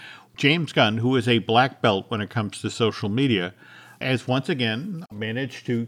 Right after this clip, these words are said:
move Volume Three front of mind by revealing that Maria Bakalova,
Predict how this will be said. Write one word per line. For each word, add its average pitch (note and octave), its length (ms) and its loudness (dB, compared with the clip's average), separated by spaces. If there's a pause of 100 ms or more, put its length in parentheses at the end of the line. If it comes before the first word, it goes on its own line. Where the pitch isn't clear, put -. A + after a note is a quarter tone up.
(120)
move B2+ 800 0
Volume A2+ 360 4
Three A#3+ 260 2
front A2+ 280 2
of C#3+ 140 0
mind A#2+ 400 2 (460)
by B2+ 120 8
revealing B2+ 760 6
that A2+ 200 6
Maria C3 640 8
Bakalova, A#2 1040 4